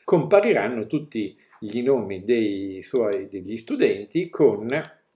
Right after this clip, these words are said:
il, eh, sulla sinistra e con la possibilità di, eh, vedere quello che hanno scritto e poi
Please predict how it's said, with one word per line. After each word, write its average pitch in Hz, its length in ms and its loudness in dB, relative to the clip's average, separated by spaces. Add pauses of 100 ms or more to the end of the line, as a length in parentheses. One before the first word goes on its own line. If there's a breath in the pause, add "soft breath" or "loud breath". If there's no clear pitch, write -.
(960 loud breath)
il, 117 300 -2
eh, 104 600 -2
sulla 101 360 -4
sinistra 156 680 -4 (340 loud breath)
e 107 600 4
con 147 160 2
la 113 100 2
possibilità 143 760 2
di, 110 320 -4
eh, 98 520 -6
vedere 110 360 2
quello 120 160 -2
che 120 140 -2
hanno 220 160 -4
scritto 101 320 -4
e - 80 -2
poi 104 420 -6